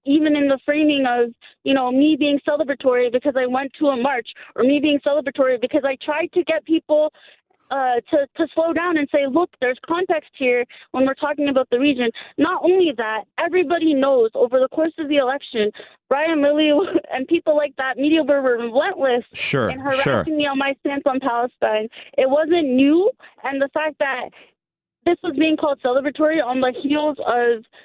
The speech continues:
Speaker 1: what was about to happen, on the heels of the Rafah border being closed, on the heels of people being without food and water, I think is
Speaker 2: Right.
Speaker 1: ridiculous and has
Speaker 2: But
Speaker 1: something to do with me being Muslim and me being black in those
Speaker 2: Nah,
Speaker 1: cases.
Speaker 2: see, see, Sarah, i-, if I, if I was managing you and I said, "Sarah,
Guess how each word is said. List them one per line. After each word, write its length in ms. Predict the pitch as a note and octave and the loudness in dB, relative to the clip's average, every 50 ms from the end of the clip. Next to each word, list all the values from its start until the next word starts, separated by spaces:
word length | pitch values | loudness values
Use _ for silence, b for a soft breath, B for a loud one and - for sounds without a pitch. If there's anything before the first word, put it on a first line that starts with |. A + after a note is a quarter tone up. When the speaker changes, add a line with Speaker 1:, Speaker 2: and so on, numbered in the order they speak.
| b b | b b
Speaker 1:
what 240 | - A#3+ D4 D4 G3+ | -2 -2 0 0 0
was 100 | C#4+ D4 - | -2 -4 -4
about 240 | - A3+ C#4 C#4 C4+ | -6 -6 -6 -6 -4
to 80 | - C4+ | -6 -6
happen, 340 | A#3+ B3+ C4 C4 - A#3+ A3+ | -4 -4 -6 -6 -4 -4 -4
on 140 | G#3+ B3+ | -2 0
the 80 | C4+ C#4+ | 0 0
heels 240 | B3+ D4+ D#4 D#4+ C4+ | 2 0 0 0 2
of 200 | D#4 D4+ C#4+ C4 B B B B - | 0 0 -2 -2 B B B B -4
the 60 | C4 B3 | -2 -2
Rafah 320 | C4 A3 A#3+ - D4+ B3 | -2 -2 -4 -6 -4 0
border 400 | C4+ D4 D4 D4 D4+ D4 D4 C#4 | 0 0 2 2 0 -2 -2 -2
being 240 | - C#4 C#4 C4+ C4+ | -2 0 0 0 0
closed, 340 | - - D4+ C#4 B3+ A#3 - | 0 0 0 0 0 0 0
on 200 | - A#3+ C#4 C#4+ | 0 0 2 2
the 80 | D4 C#4+ - - | 0 0 0 0
heels 300 | D#4+ E4 E4+ F4 E4+ D4+ - - | 0 2 2 0 -2 -4 -6 -6
of 340 | - B3 C#4 C#4 C4+ C4+ B3 - B B B B - - _ | -4 -2 0 0 0 -2 -4 -8 B B B B -20 -8 _
people 260 | - E4 - - D#4+ | -2 -2 0 -2 -2
being 220 | C4 D#4 D4+ D4 D4 | -2 -2 -2 -2 0
without 280 | C#4 C4 C4+ C4+ B3+ - | 0 0 0 0 -2 -2
food 160 | - C#4+ C#4+ | -2 -2 0
and 180 | C#4+ C#4 C4+ A#3+ | 0 0 0 0
water, 240 | G#3+ A3+ C4+ D#4+ E4+ | 0 0 -2 -2 -4
I 140 | C#4 A#3+ B3+ | -4 -4 -4
think 220 | - D4 D4 C#4 | -4 -4 -2 -2
is 80 | D4+ C#4 | 0 0
Speaker 2:
Right. 240 | C4 C4+ C#4 C4 A#3+ A2+ - | 2 2 2 2 0 -2 -2
Speaker 1:
ridiculous 220 | D4 B3+ A3+ A#3 - | -4 -2 -2 0 0
and 160 | C4 C#4 C#4 | 0 -2 -2
has 260 | A#3+ C4+ C#4+ D4 E4 | -4 -6 -4 -2 -2
Speaker 2:
But 200 | D4 C#4 C#4 E4+ | 0 0 0 -2
Speaker 1:
something 280 | D#4+ E4 - F4+ E4+ E4 | -4 -2 0 0 0 0
to 80 | - C#4+ | 0 -2
do 140 | C4+ D4+ D4+ | -2 0 2
with 140 | C#4+ C4+ B3 | 2 0 0
me 200 | C4+ C#4 D4+ D4+ | -2 -2 0 0
being 300 | C4+ D4 D4 D4 C#4+ B3 | 0 2 2 2 2 2
Muslim 380 | A3+ A#3+ B3+ _ - D4 D4 C#4+ | 0 0 -2 _ -2 -2 0 0
and 100 | C4+ C4 | 0 0
me 160 | C4 C4+ C#4 A#3 | 0 0 0 0
being 200 | C4+ C4+ C4 B3 | 0 0 0 0
black 260 | A3 A3+ G#3+ G#3+ A#3 - B B B B B B _ _ | 0 -2 -2 -4 -6 -10 B B B B B B _ _
in 140 | - C4+ C4+ | -2 0 0
those 120 | B3+ A#3 C3+ | 2 2 0
Speaker 2:
Nah, 200 | C3+ C3 C3+ - | 0 0 0 -2
Speaker 1:
cases. 340 | C#4 - - - G2 G2+ | -4 -6 -6 -2 -2 0
Speaker 2:
see, 140 | G#2 A2 G2 | 0 0 -2
see, 180 | - - G3+ - | -2 0 0 0
Sarah, 300 | - - F3+ F3 F3+ E3 | 0 0 0 0 0 -2
i-, 40 | D3 - D#3 D#3 D3 | -2 -2 -2 -2 -2
if 200 | - D#3+ C#3 B2 | -2 -2 -2 0
I, 260 | D3 D#3 E3 E3+ E3+ - - | 0 0 0 0 -2 -2 -2
if 140 | C#3+ B2 C3+ | -2 -2 0
I 120 | C#3 D3 | 0 0
was 160 | D#3 D3+ C3+ | 0 0 0
managing 420 | C#3+ D3+ D3 D3 C#3 A#2+ - C3 A#2+ | 0 0 0 0 0 -2 -2 0 0
you 120 | B2+ B2+ | 0 0
and 100 | B2 A#2+ | 0 0
I 20 | |
said, 220 | A2+ - - A2+ - | 0 -2 -2 -4 -2
"Sarah, 400 | - - C3 C3 C#3 C#3 C#3 | -2 0 0 0 0 0 -2